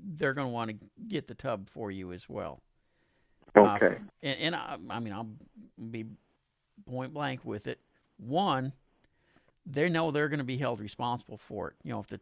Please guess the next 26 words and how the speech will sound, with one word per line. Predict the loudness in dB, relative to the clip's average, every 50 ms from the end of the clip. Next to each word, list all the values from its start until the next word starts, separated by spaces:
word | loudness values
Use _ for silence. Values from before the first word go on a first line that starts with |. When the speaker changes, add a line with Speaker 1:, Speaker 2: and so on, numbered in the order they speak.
| _ -8
Speaker 1:
if | -10 -8 -8
the, | -12 -14 -8
something | -4 -4 -2 -2 -2 -2
goes | -2 -2 -2 -2
wrong | 0 2 2 2 2 0
with | -2 -4
the | -6
tub | -6 -2 0 0 0 0 -2
and | -4 -6
stuff, | -6 -4 0 0 0 0 -2 -8 -20 -20 _ _ _ _
they | 0 2 2
don't | 2 2 0
wanna | 2 2 2 2 2
be | 0 -2 -2
in | -2 -2 -2
the | -2
middle | 0 0 2 2 2 2 0 0 -2 -2
of | 0 0 0 0 -2 -2 -6 -6
you | -4 -2 0 2
having | 2 2 0 -2
to | -4
go | -4 -2 0
back | 0 0 0 0 -2
to | -6
Home | -6 -4 -4 -4 -4
Depot | -4 -4 -4 -6 -4 -4 -4 -4 -4 -4 -6